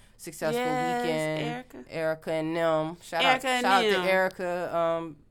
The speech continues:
Speaker 1: once again, doing more, you know, res-, you know, healing work in the community. Um, we looking at the mayor.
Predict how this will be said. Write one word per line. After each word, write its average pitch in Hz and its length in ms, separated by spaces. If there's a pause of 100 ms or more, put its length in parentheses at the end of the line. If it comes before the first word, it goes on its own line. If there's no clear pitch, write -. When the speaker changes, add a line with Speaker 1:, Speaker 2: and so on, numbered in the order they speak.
(160)
Speaker 1:
once 170 220
again, 170 260
doing 165 280
more, 165 420 (420)
you 113 80
know, 160 160
res-, 151 300 (240)
you 175 100
know, 151 300 (500)
healing 190 600
work 185 460 (160)
in 175 100
the 170 60
community. 175 760 (120)
Um, 151 520 (960)
we 202 100
looking 202 260
at 165 140
the 175 80
mayor. 170 480